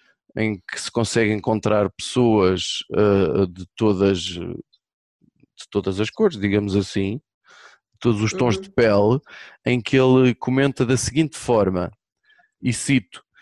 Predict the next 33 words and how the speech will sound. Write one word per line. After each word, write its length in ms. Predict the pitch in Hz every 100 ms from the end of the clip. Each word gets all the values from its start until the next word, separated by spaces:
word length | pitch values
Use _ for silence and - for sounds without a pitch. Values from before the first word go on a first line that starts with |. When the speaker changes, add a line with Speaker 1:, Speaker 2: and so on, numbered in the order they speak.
| _ -
Speaker 1:
"Caramba, 720 | 160 156 165 165 135 110 85 _ _
tanta 380 | - 180 180 -
escumalha 760 | 160 - - 151 143 156 160 151
junta! 680 | 113 147 143 113 98 82 - _ _ _ _ _
Hoje 580 | - 139 156 147 170 185
o 80 | -
meu 200 | 147 170
país 500 | 147 143 135 151 147
é 60 | 147
um 140 | 147
lugar 460 | 135 113 135 143 143
muito 420 | 131 151 165 -
mal 180 | 147 151
frequentado. 1000 | - - - 143 131 131 113 92 87 - _ _ - _
Se 220 | - 156
reclamam 640 | 143 - - 190 185 175
tanto", 600 | 143 147 151 151 - 202 -
e 60 |
vem 140 | 117 117
o 100 | 113
clássico, 640 | - 110 110 - 139 - - _ _ _ _
"por 160 | - 190
que 100 | -
não 180 | 170 151
voltam 420 | 120 156 - 160
para 180 | 147 147
a 40 |
sua 300 | 123 - 147
terra 540 | 120 135 147 131 147 151
ou 200 | 147 147
dos 200 | 135 -
seus 220 | 151 135
pais? 460 | - 110 98 90